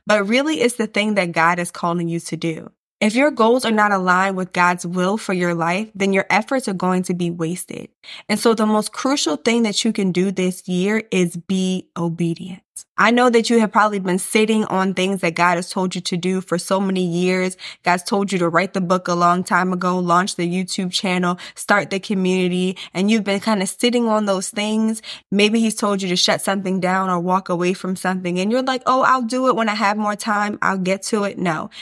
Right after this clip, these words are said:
This year, you have to be obedient, and you have to be obedient quickly. You have to be obedient when it doesn't make sense. You have to be obedient when it's uncomfortable, because when you're not obedient, you're causing yourself delay. You're not just delaying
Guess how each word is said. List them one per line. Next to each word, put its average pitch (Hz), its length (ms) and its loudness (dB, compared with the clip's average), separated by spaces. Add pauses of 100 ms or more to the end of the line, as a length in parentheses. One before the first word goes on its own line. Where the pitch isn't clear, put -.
(120)
This 226 300 2
year, 202 320 0
you 214 240 0
have 202 380 0
to 208 180 -2
be 180 340 2
obedient, 180 600 0
and 185 120 0
you 196 80 -2
have 180 160 -2
to 226 80 -2
be 185 180 -2
obedient 175 540 -2
quickly. - 600 -6 (320)
You 220 100 2
have 220 180 2
to 233 80 0
be 208 160 0
obedient 190 480 0
when 180 140 4
it 175 120 0
doesn't 170 260 0
make 160 200 0
sense. 220 480 0
You 208 100 0
have 180 160 0
to 185 80 -4
be 175 160 2
obedient 180 520 -2
when 170 160 2
it's 170 180 -4
uncomfortable, 220 800 -2 (240)
because 220 340 2
when 196 140 0
you're 240 180 2
not 254 300 2
obedient, 202 640 0
you're 226 220 2
causing 247 400 0
yourself 180 580 -2
delay. 170 480 -10 (720)
You're 214 100 4
not 277 220 4
just 311 220 0
delaying 208 520 2